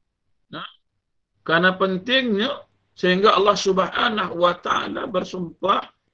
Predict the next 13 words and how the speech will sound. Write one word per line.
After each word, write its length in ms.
di 160
permulaan 640
Al-Quran. 640
Antaranya 720
kata 320
Allah, 320
"Wal 400
laili 480
iza 480
yaghsha, 720
wan 320
nahari 800
iza 400